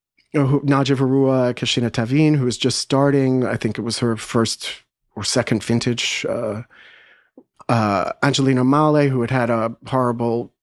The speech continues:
experience in the United States and vowed he wasn't gonna sell to the United States anymore, and we convinced him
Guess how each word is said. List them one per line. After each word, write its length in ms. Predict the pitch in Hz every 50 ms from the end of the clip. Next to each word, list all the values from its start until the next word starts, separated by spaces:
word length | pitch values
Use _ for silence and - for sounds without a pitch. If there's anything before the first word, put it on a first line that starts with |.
| -
experience 720 | - 139 - - - - 165 160 156 156 151 156 143 - -
in 40 | 139
the 60 | 135
United 320 | 131 131 131 127 123 120 -
States 540 | - - - 160 156 151 151 147 139 -
and 160 | 117 117 113 113
vowed 320 | 131 127 123 127 120 113
he 100 | 127 131
wasn't 280 | 123 123 117 107 117 117
gonna 140 | 120 117 107
sell 400 | - - 165 160 165 170 170 165
to 100 | - -
the 80 | 151
United 240 | 147 139 139 135 131
States 320 | 117 - 135 131 131 - 127
anymore, 400 | 127 120 123 123 135 135 131 139
and 140 | 131 110
we 100 | 113 110
convinced 460 | 101 - 127 113 104 104 - - - -
him 200 | 127 117 101